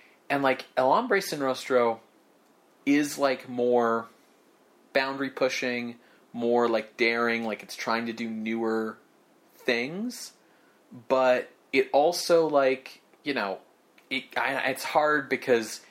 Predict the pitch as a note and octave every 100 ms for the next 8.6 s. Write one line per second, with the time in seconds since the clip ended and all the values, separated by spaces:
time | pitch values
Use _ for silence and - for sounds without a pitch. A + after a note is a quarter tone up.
0 | _ A2 - C#3 B2 A#2+ G#2 A2+ G#2+ G#2
1 | - A2+ G#2 G2+ - A2 - C#3+ C#3+ -
2 | A#2+ A2 A#2 A2+ A2+ A#2 A2+ G#2+ G#2 G2
3 | F#2+ F#2+ - G#2 G#2 A2+ A2 G#2+ A2 G#2+
4 | G2+ - _ _ _ - C3 A#2+ - -
5 | A2 A2+ A2 G#2 G#2+ G#2+ - D#3+ E3+ -
6 | - D3 D3 D#3 - D#3 E3 F3+ F3+ -
7 | - - - - _ _ - C#3+ - A#3+
8 | E4 C#4 G#3 E3 D#3+ D3